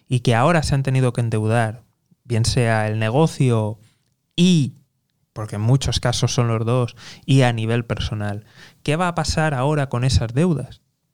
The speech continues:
Entonces, creo que, que es muy importante que prestemos atención a, a este tipo de recuperación,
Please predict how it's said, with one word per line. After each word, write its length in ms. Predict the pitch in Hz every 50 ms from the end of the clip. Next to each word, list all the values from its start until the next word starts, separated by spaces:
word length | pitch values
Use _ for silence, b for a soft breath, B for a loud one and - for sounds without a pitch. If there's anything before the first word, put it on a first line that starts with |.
| _ _ _ _ _ _ _ _ _ _ _ _ _ _ _ _
Entonces, 500 | _ - 120 127 - 143 135 131 135 b b b b b b b b b b b b b _ _ _ _ _ _ _ _ _ - - _ _ _ _ _ _ _ _ _ _ _ _ _
creo 340 | - 151 143 170 190 202
que, 880 | 190 - 180 170 160 151 143 139 135 131 127 123 123 120 117 117 117 - - _ _ _ _ _ _ _ _
que 160 | - 127 123
es 100 | 131 147
muy 400 | 151 156 151 147 147 151 165 180
importante 500 | 185 175 165 156 147 143 - 143 160 185
que 100 | 185 156
prestemos 420 | 139 127 131 - - 131 131 131 -
atención 580 | 123 123 123 117 117 - - 123 120 139 156
a, 320 | 151 127 113 107 107 107 143 - _ _ _ _ -
a 80 | 120
este 220 | 123 120 - - 139
tipo 280 | 127 131 123 - 123
de 80 | 120 120
recuperación, 720 | 117 117 - 117 107 113 110 101 - - 113 139 196 -